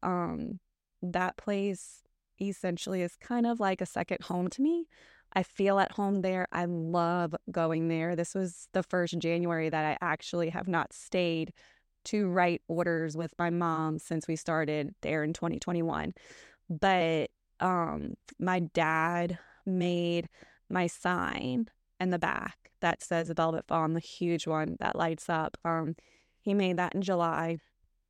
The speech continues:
before he passed. And then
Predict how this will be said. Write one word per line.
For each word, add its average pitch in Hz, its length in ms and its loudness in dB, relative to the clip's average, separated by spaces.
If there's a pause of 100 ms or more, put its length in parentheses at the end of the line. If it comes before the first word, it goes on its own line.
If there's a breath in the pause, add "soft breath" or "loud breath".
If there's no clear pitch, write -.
(480)
before 180 320 2
he 175 120 0
passed. 170 560 -2 (120)
And 175 240 2
then 170 360 2